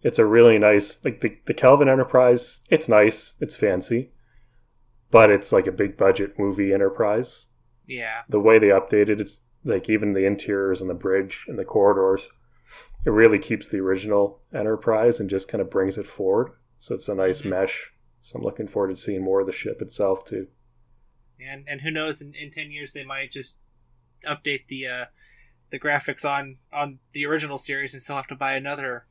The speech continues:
Speaker 2: set of
Speaker 1: <laughs>
Speaker 2: D V Ds.
Speaker 1: Yeah, it's, when watching these episodes, too, I, I watched them all with the remastered versions.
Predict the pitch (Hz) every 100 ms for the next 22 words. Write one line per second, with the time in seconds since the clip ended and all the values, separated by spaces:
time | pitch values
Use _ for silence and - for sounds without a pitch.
0 | _ _ _ _ _ _ - - - 123
1 | 120 269 - 269 - 262 240 254 233 233
2 | - 233 _ _ _ _ _ _ _ _
3 | _ _ _ 151 _ _ _ _ _ _
4 | _ _ 127 139 139 120 - - 131 131
5 | 123 120 135 160 123 98 113 - 127 120
6 | - 117 117 107 107 127 127 - _ _
7 | _ _ _ 117 117 127 135 - - 107
8 | 98 98 113 127 110 110 - 107 98 92
9 | 101 98 95 95 - 95 - 92 82 90
10 | 87 _